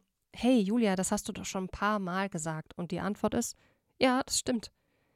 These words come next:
Denn es braucht Wiederholung, damit wir diesen Shift im Alltag auch wirklich anwenden. Unser Atem ist der Schlüssel und auch schnellste Weg, um stressige, angespannte und auch verfahrene Situationen zu lösen.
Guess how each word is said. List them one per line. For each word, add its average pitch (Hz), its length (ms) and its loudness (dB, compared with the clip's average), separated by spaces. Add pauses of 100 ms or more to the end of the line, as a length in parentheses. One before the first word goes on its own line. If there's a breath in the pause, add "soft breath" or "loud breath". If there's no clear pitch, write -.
(320)
Denn 196 120 4
es 190 120 0
braucht - 540 -2
Wiederholung, 202 720 0
damit 175 300 -2
wir 196 80 -4
diesen 170 220 -4
Shift - 340 -2
im - 140 -8
Alltag 190 420 -2
auch - 200 -10
wirklich 170 380 -6
anwenden. 170 560 -6 (920)
Unser 202 280 2
Atem 226 400 0 (460 loud breath)
ist - 180 -4
der 190 60 2
Schlüssel 277 640 0
und 196 260 -2
auch 170 120 -2
schnellste 190 800 0
Weg, 180 280 2 (100)
um 165 160 -6
stressige, 233 760 -4 (400 soft breath)
angespannte 214 760 0
und 180 200 0
auch 175 240 -4 (200 soft breath)
verfahrene 233 760 -2
Situationen 185 680 -4
zu - 140 -4
lösen. 185 380 -2